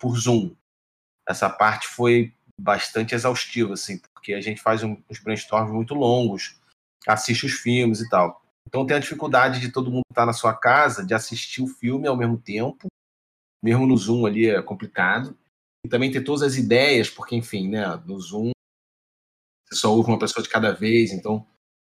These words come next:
essa parte cansou mais, assim, eu acho, que foi a diferença que a gente fez da,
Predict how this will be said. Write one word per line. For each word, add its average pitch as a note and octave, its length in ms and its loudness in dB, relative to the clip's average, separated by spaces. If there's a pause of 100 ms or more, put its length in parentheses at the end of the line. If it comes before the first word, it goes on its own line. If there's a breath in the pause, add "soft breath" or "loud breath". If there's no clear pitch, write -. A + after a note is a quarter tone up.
(260)
essa - 200 0
parte A2+ 320 2
cansou B2+ 320 2
mais, F#2 360 2
assim, - 240 -6
eu F#2 100 0
acho, - 460 -4 (200)
que F#2 120 -12
foi F#2 200 -4
a - 20 -4
diferença F#2 500 -4
que G2+ 100 -8
a F#2 40 -2
gente F#2 200 -8
fez G2 260 -4
da, G2 300 -4